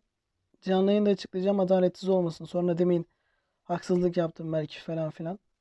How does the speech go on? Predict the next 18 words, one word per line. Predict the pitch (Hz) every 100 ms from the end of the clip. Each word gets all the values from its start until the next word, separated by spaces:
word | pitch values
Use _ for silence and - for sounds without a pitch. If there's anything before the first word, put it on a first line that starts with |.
| _ _ 175
Diyenler | 175 175 175
oluyor | 170 175 175
çünkü. | - 151 196 - _ _ _ _ _ _ _ _ 196
En |
azından | 196 175 202 202
zaten | 185 190 190
ben | 190 185
de |
öyle | 180
bir | 175
şey | - 185
istemem. | 277 - 180 165 - _ _ _ _ _ _ _ _ _
Şunları | - 180 185
güzelce | 175 170 180 175
bir | 170
kestim. | 185 165 - 175
Güzel | 170 170
oldu. | 170 170 202